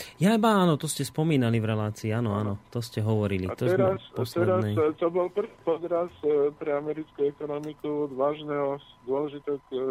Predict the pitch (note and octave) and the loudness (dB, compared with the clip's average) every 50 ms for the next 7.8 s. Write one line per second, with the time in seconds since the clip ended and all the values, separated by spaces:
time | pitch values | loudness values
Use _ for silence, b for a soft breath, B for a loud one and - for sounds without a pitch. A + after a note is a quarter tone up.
0 | B2+ - _ C#3+ C#3 D3+ D#3 - D3+ D3+ D3+ C#3+ _ D#3 C#3+ C#3+ - _ B2 C3 | -4 -6 _ -6 -6 -6 -8 -10 -12 -12 -12 -10 _ -2 -2 -2 -2 _ -4 -2
1 | C3+ C#3 D3+ D3 - D#3 D3+ D#3+ F3+ F#3+ - _ _ _ _ _ _ _ _ _ | -2 -2 -6 -6 -4 -4 -2 -2 -4 -10 -14 _ _ _ _ _ _ _ _ _
2 | _ _ _ _ _ - B2+ B2 C3+ D#3+ G#3 A3+ G#3 F#3 - - E3+ E3+ F3 E3+ | _ _ _ _ _ -8 -6 -4 -2 0 0 0 0 -2 -4 -4 -4 -4 -2 -4
3 | F3+ E3+ F3+ E3+ - - F3+ E3 - - E3 E3 E3 D#3+ - E3+ E3 D#3 - E3 | -4 -6 -6 -8 -8 -8 -10 -10 -6 -6 -4 -4 -4 -4 -6 -6 -6 -4 -4 -6
4 | E3 E3+ - - - D3+ D3 D3 D3+ D#3 D3+ D#3 D#3 D#3+ D#3 D#3+ - - _ D#3 | -6 -6 -8 -8 -6 -4 -2 0 -2 -2 -2 -4 -4 -4 -4 -4 -6 -8 _ -6
5 | D3+ D3+ D3 D3 D3 - D#3 D#3 D#3+ E3 D#3+ D3+ C#3+ C#3 D3 D#3 D#3 D#3+ D3+ D3 | -4 -2 -2 -4 -2 0 -2 -2 -2 -2 -6 -10 -6 -6 -6 -4 -4 -6 -6 -4
6 | D3 C3+ C#3 C#3+ C#3 D3+ C#3+ C#3+ C#3+ - - D#3 D3+ D3+ D3+ D3+ D3+ C#3+ C#3+ C3+ | -6 -6 -6 -8 -6 -6 -6 -6 -6 -8 -6 -4 -2 -2 -2 -2 -4 -6 -8 -8
7 | D3 D3+ D3+ D3+ C#3+ - D3 D3 D3 D3 D3 D3 D3 D3 D3 C#3+ | -6 -6 -6 -6 -6 -4 -6 -6 -2 0 2 2 4 2 2 0